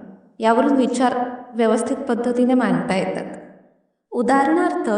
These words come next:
शाळेत जर विद्यार्थ्याला स्वच्छतेचं महत्त्व या विषयावर भाषण द्यायचं असेल तर त्याने केवळ पुस्तकातली माहिती न सांगता तर आजूबाजूच्या उदाहरणांचा उपयोग करावा, त्यामुळे श्रोत्यांना ऐकायला ते योग्य वाटतं आणि पटायला सोपं जातं, त्यामुळे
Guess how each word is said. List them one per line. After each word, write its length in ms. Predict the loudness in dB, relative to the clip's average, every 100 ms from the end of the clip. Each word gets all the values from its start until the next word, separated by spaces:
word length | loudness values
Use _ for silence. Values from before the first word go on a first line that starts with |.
| 0
शाळेत 520 | 2 4 4 2 2
जर 120 | 2
विद्यार्थ्याला 720 | 2 2 2 0 0 0 0
स्वच्छतेचं 760 | 0 -2 -4 -6 -6 -6 -2 0
महत्त्व 460 | 0 0 -2 -4 -8 -10 -14 -20 -20 _ -2
या 260 | 2 4
विषयावर 340 | 4 4 4 6
भाषण 420 | 4 4 2 2
द्यायचं 300 | 2 2 2
असेल 600 | 2 0 -2 -4 -6 -12 -16 -12 -8
तर 60 |
त्याने 320 | 0 2 2 2
केवळ 160 | 2
पुस्तकातली 640 | 2 0 0 -2 0 0 2
माहिती 420 | 4 4 2 0 2
न 120 | 2
सांगता 560 | 0 0 -2 -2 -6 -6
तर 60 |
आजूबाजूच्या 800 | -4 -2 -2 0 0 0 0 -2 -4 -6 -10 -16 -20 _
उदाहरणांचा 640 | -2 4 4 4 4 4 2
उपयोग 360 | 2 2 -2 0
करावा, 600 | 0 0 0 -2 -4 -10 -14 -6
त्यामुळे 240 | -2 2 2
श्रोत्यांना 840 | 2 2 2 0 2 2 2 0
ऐकायला 400 | 0 0 0 0
ते 120 | 0
योग्य 380 | 2 2 2 0
वाटतं 300 | 0 0 -2
आणि 140 | -2 -2
पटायला 520 | -2 -2 0 0 0
सोपं 420 | 0 -2 -2 -2
जातं, 300 | -2 -4 -6
त्यामुळे 360 | -6 -4 -2